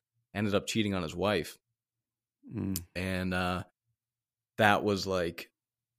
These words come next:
Speaker 1: you know, she basically told him, like, "This is it, man," you know? And, um, <sighs> God,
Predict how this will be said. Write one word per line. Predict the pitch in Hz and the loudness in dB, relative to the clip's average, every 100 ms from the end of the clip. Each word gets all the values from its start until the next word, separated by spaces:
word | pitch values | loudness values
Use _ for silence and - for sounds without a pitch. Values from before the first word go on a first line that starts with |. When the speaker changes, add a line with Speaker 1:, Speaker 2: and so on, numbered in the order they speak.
| _ _ _ _ | _ _ _ _
Speaker 1:
you | 110 | -2
know, | 101 90 | 0 0
she | - 101 | -2 2
basically | 98 92 - 82 | 2 0 -4 -2
told | 101 95 90 | 2 2 2
him, | 85 90 - - | -4 -8 -16 -18
like, | 104 - _ _ _ _ _ _ _ _ _ _ _ _ - | -18 -20 _ _ _ _ _ _ _ _ _ _ _ _ -8
"This | 92 101 | -4 0
is | 95 | 2
it, | 127 - | 2 2
man," | 95 95 - - _ _ | 0 -2 -6 -16 _ _
you | - 90 | -10 -6
know? | 87 101 - _ | -4 -6 -12 _
And, | 95 95 95 | -4 -2 -2
um, | 92 90 90 87 - _ _ _ _ _ _ _ _ _ _ _ _ _ _ _ _ _ _ _ _ _ _ _ | -2 -2 -4 -8 -14 _ _ _ _ _ _ _ _ _ _ _ _ _ _ _ _ _ _ _ _ _ _ _
<sighs> | - - - - - _ - | -16 -16 -16 -20 -20 _ -4
God, | 85 90 82 | 0 0 -2